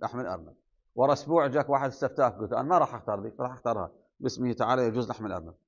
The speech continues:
هيجي؟ لا، تخيير أصولي، اختاريت هذه، هذه الرواية الأولى اللي هي على التحريم، خلاص هذه حجة في حقك، والثانية بعد مو حجة.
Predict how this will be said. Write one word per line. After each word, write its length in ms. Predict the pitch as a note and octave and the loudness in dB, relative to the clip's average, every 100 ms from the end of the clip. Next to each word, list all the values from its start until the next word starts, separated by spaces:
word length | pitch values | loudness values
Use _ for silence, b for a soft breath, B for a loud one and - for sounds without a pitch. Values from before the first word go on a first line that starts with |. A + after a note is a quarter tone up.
| _ F2+ | _ -14
هيجي؟ 540 | - A#2+ D3 - - - | -4 0 0 -2 -8 -20
لا، 420 | F#2 F2+ G#2+ G#2 - _ _ _ - | -8 -2 -2 -2 -8 _ _ _ -12
تخيير 300 | F#2+ G2+ D2+ | -6 -6 -4
أصولي، 280 | B2 B2 | -2 -2
اختاريت 540 | G#2 - G2+ A2 A#2+ C3 | -2 -2 0 2 0 2
هذه، 340 | D3 E3+ G3 - B B B _ - | 2 2 0 -4 B B B _ -2
هذه 180 | A2 B2 | 0 2
الرواية 220 | C3 C3+ | 4 4
الأولى 220 | C#3 C#3+ | 6 4
اللي 120 | C#3 | 4
هي 120 | C#3+ C3 | 2 0
على 140 | - | -4
التحريم، 360 | - D3 D#3 E3+ | -2 -2 0 0
خلاص 380 | E3 E3+ D3+ - | 4 4 2 2
هذه 220 | D#3 F3 | 4 4
حجة 320 | - E3 F3 | 0 0 -2
في 160 | D#3 F3+ | -2 -4
حقك، 420 | F3+ - F#3+ - | -6 -6 -6 -4
والثانية 340 | C#3 - C#3+ | -4 -2 -2
بعد 160 | B2+ A#2+ | -2 -2
مو 160 | A#2+ D3 | -4 -4
حجة. 320 | E3 A2 | -6 -6